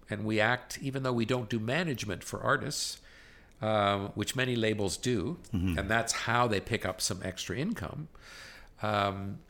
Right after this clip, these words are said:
Speaker 1: we'll still do stuff that is what managers do, but we're doing it just as a favor to support the artists. Like, we,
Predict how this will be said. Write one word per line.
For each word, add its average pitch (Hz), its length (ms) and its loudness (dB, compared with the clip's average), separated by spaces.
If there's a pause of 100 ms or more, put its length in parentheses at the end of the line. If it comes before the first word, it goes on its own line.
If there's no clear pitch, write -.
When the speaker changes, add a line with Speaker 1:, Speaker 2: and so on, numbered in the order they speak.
(640)
Speaker 1:
we'll 139 220 2
still 190 320 4
do 165 200 2
stuff - 420 2
that 139 300 4
is 143 220 2
what 147 200 -2
managers 139 580 0
do, 120 440 0
but 135 160 -4
we're 135 120 0
doing 143 300 0
it 117 140 -2
just - 240 -4
as 120 120 -4
a 101 40 -4
favor 143 420 -4
to 107 100 -4
support 113 360 -4
the 139 100 -2
artists. 147 380 -2
Like, 87 140 -4
we, 98 180 -4